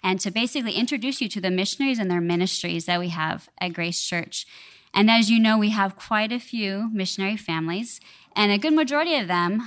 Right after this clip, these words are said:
are not actually able to be at Mindset for Missions, just due to scheduling or just the fact that sometimes they don't even come to the States during the academic year for their ministry.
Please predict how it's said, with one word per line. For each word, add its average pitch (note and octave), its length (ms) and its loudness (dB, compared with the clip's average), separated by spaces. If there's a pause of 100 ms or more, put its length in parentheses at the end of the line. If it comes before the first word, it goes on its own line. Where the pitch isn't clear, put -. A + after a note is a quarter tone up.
(120)
are A3 120 2
not A#3+ 200 6
actually B3 380 0
able A3 360 -4
to G#3+ 160 -6
be G#3 400 -4 (380)
at F#3+ 160 4
Mindset F#3+ 420 0
for G#3 140 -8
Missions, A3+ 420 -4
just B3 180 0
due C4 160 4
to - 220 -8 (120)
scheduling B3 920 -4 (360)
or F3+ 220 0
just F#3 220 -6
the G3 100 0
fact F#3 300 0
that F#3+ 100 -10
sometimes G3 380 -4
they G3 80 0
don't G3 100 2
even F#3+ 160 0
come F#3+ 160 -6
to F3+ 100 -10
the F3 120 -8
States F#3+ 360 -8
during F3+ 280 0
the F3 100 2
academic F3 640 -4
year F#3 240 0
for F3 220 -6
their E3 160 -4
ministry. A3 680 -4